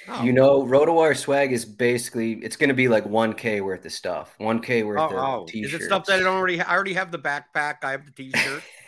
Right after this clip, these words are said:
Speaker 2: <laughs>
Speaker 1: I got stuff.
Speaker 2: Uh,
Speaker 1: Can I sell? Can, if, if, if it's worth that much money, I'm putting it on eBay.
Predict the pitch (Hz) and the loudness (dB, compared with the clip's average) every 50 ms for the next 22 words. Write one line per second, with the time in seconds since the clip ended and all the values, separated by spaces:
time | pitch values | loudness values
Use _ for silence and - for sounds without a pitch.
0 | - - 139 131 - 160 135 - - 131 - - - - - 135 139 143 160 - | -12 -10 -10 -10 -10 -12 -10 -8 -8 -10 -10 -12 -20 -18 -16 -12 -6 -4 -2 -2
1 | 330 - - 101 107 107 104 104 98 104 - 90 - - - - - - - - | -2 -2 -2 -2 0 0 0 -2 -2 -4 -8 -12 -18 -20 -20 -20 -20 -20 -6 0
2 | 170 180 170 165 - 202 190 202 226 220 - 208 190 190 190 190 180 180 165 196 | 2 2 2 2 2 4 4 4 4 2 0 0 0 2 0 2 0 0 0 -2
3 | 185 170 - 185 165 185 160 - 190 220 226 226 226 214 196 - 180 180 180 - | -2 -2 -2 -4 -4 -4 -6 -4 -4 -4 -2 2 4 4 4 2 0 -4 -4 -4
4 | - 175 185 220 233 196 165 170 - - 220 190 165 156 139 127 127 143 185 226 | -4 -4 -4 -4 -2 -2 -4 -4 -6 -8 -8 -6 -6 -6 -6 -6 -6 -8 -10 -12
5 | 190 | -14